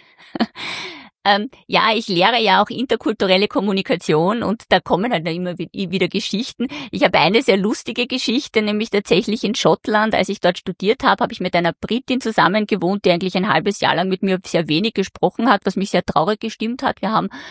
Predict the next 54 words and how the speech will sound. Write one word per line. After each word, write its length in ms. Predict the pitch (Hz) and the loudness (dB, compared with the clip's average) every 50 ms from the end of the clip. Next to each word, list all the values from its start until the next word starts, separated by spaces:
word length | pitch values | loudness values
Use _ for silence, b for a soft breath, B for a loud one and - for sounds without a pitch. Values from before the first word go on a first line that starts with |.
| B B | B B
eine 220 | B - 185 185 170 | B 0 0 0 0
W 80 | 190 | -2
G 220 | 180 - - 160 - | -2 0 -2 -2 0
geteilt 480 | - - - - 160 165 185 196 - | -2 -4 -2 0 2 2 2 2 0
und 80 | 196 190 | -2 -2
eines 280 | - - 165 208 214 - | 0 0 0 -2 -2 -2
Abends, 500 | - - - - 160 240 269 285 - - B B B B B | -2 -2 -2 -2 2 2 2 0 0 -6 B B B B B
sie 140 | B - 190 | B 0 0
hat 140 | 180 - - | 0 2 0
immer 200 | 202 202 208 185 | -2 -4 -2 -2
wieder 140 | 196 190 190 | -2 -2 0
ihren 220 | 185 180 175 180 | 0 0 -2 -2
Freund 340 | - - - 180 220 254 - | -2 0 0 2 2 2 -2
auch 100 | 220 - - | -4 -2 0
da 140 | - 180 185 | 2 2 2
gehabt, 420 | 185 208 196 185 175 185 - _ | 2 0 0 2 2 0 0 _
aber 140 | 190 170 180 | -4 -4 -4
den 180 | 170 185 185 - | -4 -4 -2 -2
habe 140 | 160 165 185 | -2 -2 0
ich 80 | - | 0
halt 120 | 226 165 160 | 0 2 2
auch 120 | 151 151 | 2 0
immer 240 | - - 190 190 190 | 0 -4 -2 -2 0
nur 140 | 185 180 - | -2 -2 0
ganz 220 | - 160 175 - | 0 0 0 -2
kurz 380 | - - 208 220 226 233 - - | -6 -2 2 2 2 2 2 0
mal 140 | 185 175 | -2 -2
flüchtig 420 | - - 196 196 - - - - - | 0 0 -2 -2 -2 -2 -8 -4 -4
gesehen 320 | - 180 - - 170 - B B B B 202 | -4 -2 0 0 -2 -2 B B B B -10
und 140 | B 196 175 | B -4 -2
eines 240 | - - 170 196 - | 0 0 0 0 0
Abends 320 | - - - 165 202 - | 0 0 0 -2 -2 -6
kamen 260 | - - 160 170 180 175 | -2 -2 0 0 0 -2
die 100 | 190 185 | -2 -2
sehr 180 | - 175 156 | -2 -2 -2
betrunken 520 | - 160 - - - 180 202 220 - - 208 | -2 -4 -6 -4 -6 -6 -6 -4 -6 -4 -4
nach 160 | 170 - - | -4 -2 0
Hause 360 | - 160 156 - - - - B B B B B B | 0 0 0 2 0 0 0 B B B B B B
und 100 | - 196 | -6 0
wir 140 | 185 196 220 | 0 0 2
hatten 260 | - 175 - _ 202 | 2 0 -2 _ -6
rechts 460 | 190 - 147 - 175 170 - - - - | -6 -6 -2 0 0 0 0 -2 -4 -6
und 120 | 214 254 | -4 -2
links 320 | 208 196 208 226 - - | -2 -2 -2 -2 -4 -6
die 120 | - 202 180 | -10 -10 -10
Tür 320 | - - - 190 214 240 | -8 -4 -2 2 2 2
und 100 | 240 202 | 2 2
er 80 | 170 180 | 0 2
war 120 | 180 180 | 2 0
auf 80 | 185 - | 0 -2
der 120 | - 185 | -6 -8
Toilette, 460 | - - 160 151 139 147 185 - 226 | -6 -4 -2 0 0 0 2 2 2
äh, 300 | 226 220 214 196 - - 175 | 2 4 2 2 0 -2 -4
pudelfasernackt 800 | - 196 208 - 226 - 220 - - - 180 185 165 151 - | -4 -8 -8 -8 -4 -2 -2 -2 0 -2 -2 0 0 0 0